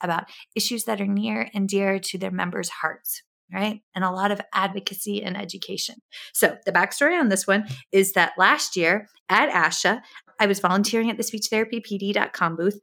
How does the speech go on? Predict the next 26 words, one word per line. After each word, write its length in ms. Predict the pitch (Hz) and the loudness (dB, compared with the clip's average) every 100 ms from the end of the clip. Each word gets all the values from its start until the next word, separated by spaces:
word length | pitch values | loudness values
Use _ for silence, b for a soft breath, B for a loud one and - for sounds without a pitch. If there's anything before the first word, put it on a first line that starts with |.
| b b - | b b 0
and 640 | 202 185 180 175 175 175 - B - | 2 4 4 4 2 -2 -6 B -2
I 140 | 175 | 0
sat 360 | 175 - 208 214 - - | 0 2 2 2 -6 -8
across 680 | 180 - - 254 262 254 - | -6 -6 2 4 4 -2 -4
from, 400 | 165 160 175 175 | -2 -2 -4 -4
or 220 | 151 147 | -4 -4
stood 280 | - - 180 | 0 4 4
across 380 | - 156 156 - | 2 0 0 -4
from, 320 | 170 151 160 B B - | -2 -2 -4 B B -2
the 540 | 180 180 175 170 165 - - | 2 2 2 0 -2 -8 -4
asha 480 | 185 190 - 196 190 - | -2 -2 0 -2 -2 -2
caucus 580 | 285 330 - 180 - - | 0 0 -2 -2 -4 -4
section. 560 | - 190 180 - 180 - | -4 -4 -4 -6 -6 -4
And 140 | 202 | 0
there 120 | 220 240 | 2 2
was, 120 | 262 | 0
like, 160 | 262 | 4
all 180 | 240 254 | 6 6
of 60 | 254 | 4
these 160 | 254 | 2
different 280 | 247 240 233 | 2 0 0
caucuses. 520 | 262 277 247 - 175 B B B - | 0 0 0 0 -2 B B B 4
And 440 | 220 214 214 214 208 b b - | 6 8 8 6 4 b b -4
the 440 | 208 214 214 - - | 2 4 4 2 4
Asian 480 | 220 220 254 277 269 _ _ | 6 6 4 4 0 _ _
Pacific 480 | - 220 226 220 | -10 -2 0 2